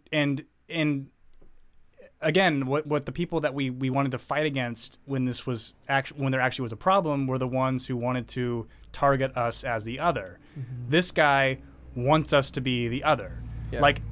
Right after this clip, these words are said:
Speaker 1: in, like, the statement he made, which is said that, like, in, throughout his day, he makes decisions based on being a gay person. I, other than having sex with you,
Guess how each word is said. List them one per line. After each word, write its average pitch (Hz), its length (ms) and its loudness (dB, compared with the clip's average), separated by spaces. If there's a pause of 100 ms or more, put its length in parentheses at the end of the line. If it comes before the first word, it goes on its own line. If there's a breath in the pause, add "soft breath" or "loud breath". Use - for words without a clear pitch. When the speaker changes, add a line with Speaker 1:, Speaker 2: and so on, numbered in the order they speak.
(160)
Speaker 1:
in, 180 160 4
like, 180 340 0
the 170 100 0
statement 214 360 2
he 139 100 0
made, 107 240 -2
which 110 240 -6
is 131 60 -6
said 139 180 0
that, 131 160 -2 (240)
like, 135 240 -2 (160)
in, 160 220 2
throughout 165 320 6
his 143 160 -2
day, 127 600 4 (480 soft breath)
he 147 320 -2
makes 139 320 4
decisions 135 520 -2
based 127 340 -2
on 117 200 -2
being 123 220 -4
a 117 60 -4
gay 123 200 -2
person. 165 540 -6 (460 soft breath)
I, 165 320 2
other 175 220 4
than 190 120 -2
having 165 300 0
sex 151 320 -2
with 127 160 -6
you, 175 380 2